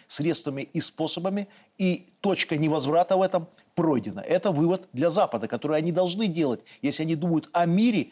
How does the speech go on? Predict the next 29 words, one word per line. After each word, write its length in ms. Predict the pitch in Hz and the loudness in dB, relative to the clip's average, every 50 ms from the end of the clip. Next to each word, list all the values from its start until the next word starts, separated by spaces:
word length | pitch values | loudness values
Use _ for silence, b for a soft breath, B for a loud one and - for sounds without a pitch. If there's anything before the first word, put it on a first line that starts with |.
| B B | B B
о 120 | B 147 143 | B -2 0
спокойствии 720 | - - - - - - 196 226 240 - - - 156 135 | 0 -2 -2 -4 -2 0 0 2 2 0 0 -2 -2 -4
и 180 | 117 - 147 151 | -4 -2 0 -2
о 80 | 143 | 0
каких-то 460 | - 160 147 - 202 175 - 170 147 b b b b | 0 -2 -4 -4 -6 -6 -4 -6 -6 b b b b
договоренностях. 760 | - 147 139 151 151 151 131 120 104 87 95 - - - - - | -6 -4 -2 0 0 0 0 -2 -4 -4 -8 -12 -14 -14 -12 -8
И 80 | 185 165 | -8 -4
третий 340 | - 233 254 247 - 214 | -2 0 0 0 0 2
вывод 260 | 196 175 147 131 127 120 | 2 2 2 2 0 -2
для 100 | 131 139 | -2 -4
меня, 300 | 139 131 120 113 95 b b b b | -4 -2 -4 -6 -6 b b b b
для 160 | 127 160 185 | 0 0 0
Беларуси, 500 | 160 180 175 175 151 117 101 - - - b b b b b | 2 2 2 2 2 0 -2 -4 -8 -12 b b b b b
где 180 | 123 123 175 175 | -2 0 2 2
я 60 | 160 | 2
живу 440 | 135 143 165 175 202 247 240 226 b b b b | 2 2 2 2 2 2 0 -2 b b b b
и 80 | - 127 | -6 -6
где 160 | 123 139 165 | -2 -2 0
моя 160 | 156 156 147 | 0 0 0
родина. 360 | 143 143 120 98 101 90 90 _ b b b b b b | 0 0 -2 -2 -4 -10 -16 _ b b b b b b
Для 140 | 120 127 165 | -4 -2 0
нас 220 | 196 233 208 - - | 2 2 0 2 2
вывод 280 | 202 196 180 175 - - | 2 2 2 0 0 0
один. 360 | 170 170 135 123 117 98 - _ _ _ - | 0 0 2 -2 -4 -6 -6 _ _ _ -2
От 200 | 127 139 - - | -2 -2 0 0
нас 200 | 202 185 - - | -2 -2 0 -2
никто 240 | 165 - - 175 170 | -4 -2 -2 -2 0
не 80 | 165 | 0
отстанет. 460 | 160 - - - 147 135 131 139 139 | -2 -2 -2 0 0 0 0 0 -6